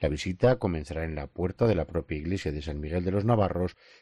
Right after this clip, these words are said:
y, aunque es gratuita, es conveniente inscribirse previamente en la sacristía de la parroquia, ya que hay plazas limitadas.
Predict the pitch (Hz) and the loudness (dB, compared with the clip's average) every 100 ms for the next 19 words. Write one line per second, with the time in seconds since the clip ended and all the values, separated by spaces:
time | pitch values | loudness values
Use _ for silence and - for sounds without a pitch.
0 | - 101 98 147 151 147 98 101 - 135 | 4 4 6 4 4 4 2 0 6 6
1 | 101 - 90 78 80 104 117 110 - 78 | 6 2 -2 0 2 2 4 2 0 -6
2 | 87 - 78 95 107 110 98 123 101 85 | -2 -2 -2 2 4 6 4 4 2 0
3 | 71 71 - 76 82 104 123 95 78 82 | -4 -10 -4 -2 2 2 4 2 0 -2
4 | 76 - 104 117 151 110 80 78 78 - | -2 0 2 4 6 4 4 -2 -2 -4
5 | - 69 71 90 98 67 58 - | -8 -6 0 4 4 2 -10 -16